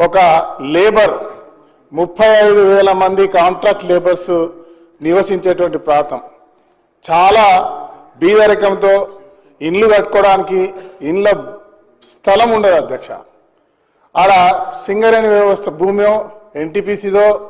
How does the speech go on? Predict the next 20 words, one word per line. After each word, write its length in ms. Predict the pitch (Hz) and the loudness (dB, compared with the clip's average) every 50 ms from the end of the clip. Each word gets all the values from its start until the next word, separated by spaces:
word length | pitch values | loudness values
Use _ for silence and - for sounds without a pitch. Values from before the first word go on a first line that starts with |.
| - - _ 147 | -20 -20 _ -8
లేకుంటే 260 | 160 170 175 165 160 135 | -6 -4 -4 -4 -4 -4
జెన్కోదో, 500 | 160 175 180 185 190 208 202 196 208 208 208 202 196 - - - - - _ _ - 147 | -4 -4 -2 0 0 0 2 2 2 2 2 0 -2 -6 -12 -18 -20 -20 _ _ -2 0
ఆర్ఎస్ఎల్దో 520 | 170 190 202 196 185 - 190 190 185 180 170 160 | 2 2 2 0 0 -2 -4 -2 -2 -2 -2 -2
ఉంటుంది. 260 | 147 131 139 120 - - - _ _ _ _ _ _ _ _ _ _ - | -4 -6 -10 -12 -14 -16 -20 _ _ _ _ _ _ _ _ _ _ -4
మీరు 160 | 170 196 196 185 180 | -2 -2 0 0 2
దయచేసి 560 | 185 202 214 214 220 226 220 214 - 214 202 175 - - - - - _ _ _ _ _ _ _ _ | 2 2 2 2 2 0 0 0 0 -2 -4 -4 -6 -10 -20 -20 -20 _ _ _ _ _ _ _ _
సింగరేణి 520 | - 175 180 190 196 202 196 202 196 196 185 175 | -10 -6 -2 0 0 2 2 2 0 0 0 -2
డిపార్ట్‌మెంట్తో, 540 | 180 175 190 190 185 185 190 185 185 - 185 - - | 0 2 2 0 0 0 -4 -6 -2 -2 -2 -2 -2
భట్టి 220 | 151 196 - 185 185 | -4 -2 -2 0 0
గారితో, 300 | 185 185 185 185 185 185 185 190 - - - _ _ _ _ _ | 0 0 0 0 -2 -2 -2 -4 -10 -20 -20 _ _ _ _ _
మా 100 | 165 165 170 170 | -4 -4 -2 -4
ఇన్ఛార్జ్ 320 | 160 - 190 185 185 180 185 | -2 0 0 0 0 0 -2
మినిస్టర్ 280 | 180 170 180 - 175 175 | -6 -6 -6 -4 -2 0
గారు 160 | 175 175 175 175 175 | 0 0 -2 -4 -4
ఉన్నారు, 260 | 175 180 185 196 190 - - - - _ _ _ _ - 156 | -2 -2 -2 -4 -4 -10 -14 -20 -20 _ _ _ _ -4 0
వారికి 240 | 156 175 190 185 175 190 | 0 2 0 0 0 2
కూడా, 140 | 190 196 190 175 180 | 2 2 2 0 -2
మీకు 140 | 185 175 185 | -4 -2 0
కూడా 140 | 190 185 185 - | 0 -2 -2 -2
పూర్తి 260 | 170 175 180 175 185 | -4 -4 -2 0 0